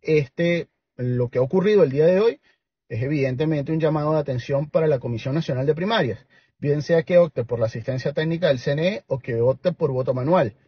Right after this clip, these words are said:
Uno u otro requiere una logística muy robusta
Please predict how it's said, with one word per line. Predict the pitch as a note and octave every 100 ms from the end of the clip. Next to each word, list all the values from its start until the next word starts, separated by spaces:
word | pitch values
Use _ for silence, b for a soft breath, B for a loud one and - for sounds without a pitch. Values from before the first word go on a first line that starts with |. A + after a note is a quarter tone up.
| _ _ _ _
Uno | F#3 G3+ G#3+ G#3
u | F#3
otro | G3 G3
requiere | G3+ F3 F3
una | F#3 G3
logística | D#3+ E3+ D#3 G3+ G3+
muy | F#3 F#3+ C#4 C#4
robusta | G#3+ G3 G3 - - G#3